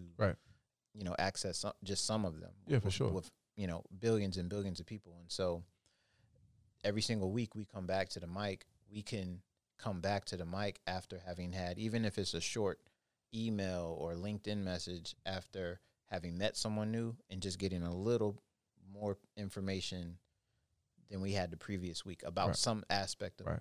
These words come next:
Speaker 2: where it is we're trying to grow.
Speaker 1: And we're not afraid to put the work in.
Speaker 2: Right.
Speaker 1: You know what I
Speaker 2: Right.
Speaker 1: mean? We're not afraid to do the research. We're not afraid to ask the questions.
Speaker 2: It just comes natural.
Speaker 1: For
Speaker 2: I mean,
Speaker 1: sure.
Speaker 2: it's, it's just like we're,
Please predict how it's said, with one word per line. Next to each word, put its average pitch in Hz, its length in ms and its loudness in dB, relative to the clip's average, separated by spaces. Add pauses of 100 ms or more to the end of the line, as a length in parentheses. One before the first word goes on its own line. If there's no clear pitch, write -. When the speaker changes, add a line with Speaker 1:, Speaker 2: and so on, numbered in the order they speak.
Speaker 2:
where 98 200 -2
it 90 80 2
is 90 140 0
we're 90 80 -4
trying 90 220 -4
to 82 80 -6
grow. 90 360 -2 (400)
Speaker 1:
And 113 100 2
we're 123 80 8
not 127 160 6
afraid 104 220 4
to 101 60 0
put 104 140 0
the 101 60 2
work 98 240 4
in. 113 160 -4 (340)
Speaker 2:
Right. 95 220 2 (260)
Speaker 1:
You 110 100 -6
know 101 40 -6
what 98 60 0
I 98 40 6
Speaker 2:
Right. 101 60 8
Speaker 1:
mean? 101 80 8
We're 104 80 12
not 104 160 10
afraid 101 300 6
to 101 60 6
do 104 200 8
the 98 100 6
research. 101 480 6
We're 104 80 2
not 98 140 6
afraid 98 400 6
to 95 120 6
ask 98 200 6
the 98 60 -4
questions. 110 540 4 (100)
Speaker 2:
It - 60 -20
just 101 120 0
comes 107 200 2
natural. 110 380 0 (200)
Speaker 1:
For - 80 -20
Speaker 2:
I - 40 -16
mean, 95 40 6
Speaker 1:
sure. - 180 8
Speaker 2:
it's, 113 120 8
it's 87 80 -2
just 92 200 -2
like 90 180 2
we're, 87 340 -10